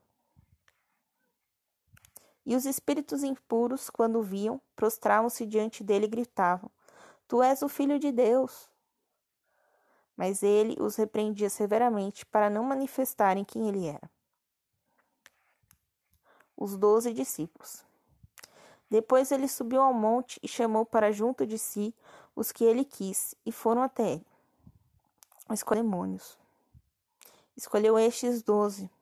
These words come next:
Simão, a quem deu o nome de Pedro, Tiago, filho de Zebedeu, e João, irmão de Tiago, aos quais deu o nome de Boanerges, isto é, filhos do trovão.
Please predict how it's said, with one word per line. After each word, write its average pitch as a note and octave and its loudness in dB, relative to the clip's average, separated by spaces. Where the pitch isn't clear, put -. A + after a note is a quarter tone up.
Simão, A#3+ 0
a G#3 0
quem G#3 -4
deu G#3 2
o - -4
nome G#3+ 0
de G#3 -6
Pedro, F#3+ -6
Tiago, G#3+ 2
filho G3+ -4
de F#3 -10
Zebedeu, G3+ -2
e A3+ -6
João, A#3+ 2
irmão G#3+ 2
de A3+ -8
Tiago, F#3+ -2
aos G3 0
quais F#3+ 0
deu A#3 4
o B3+ -2
nome G#3 0
de G3 -8
Boanerges, F3+ -4
isto A#3 -2
é, F#3 0
filhos A#3 -4
do A#3+ 2
trovão. F#3 -2